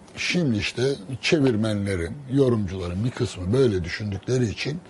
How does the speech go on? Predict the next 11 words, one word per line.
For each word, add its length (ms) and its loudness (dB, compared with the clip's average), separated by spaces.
Nikamakos'a 680 2
Etik'in 540 0
Türkçe 400 0
çevirisi, 680 -2
e, 60 -2
Saffet 500 2
Babür'ün, 480 2
e, 40 -12
çevirisinde 800 0
bu, 400 4
e, 100 -6